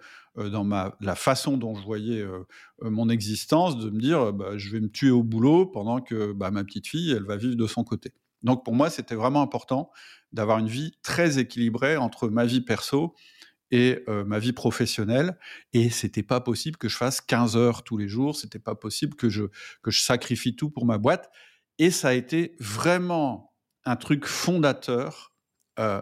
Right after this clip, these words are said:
dans, dans, dans mon existence, grâce à cette petite fille.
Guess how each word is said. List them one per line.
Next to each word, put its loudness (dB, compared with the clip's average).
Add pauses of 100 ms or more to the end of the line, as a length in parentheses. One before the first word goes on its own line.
dans, 0
dans, 0
dans 0
mon 4
existence, 0
grâce 0
à -6
cette -12
petite -12
fille. -6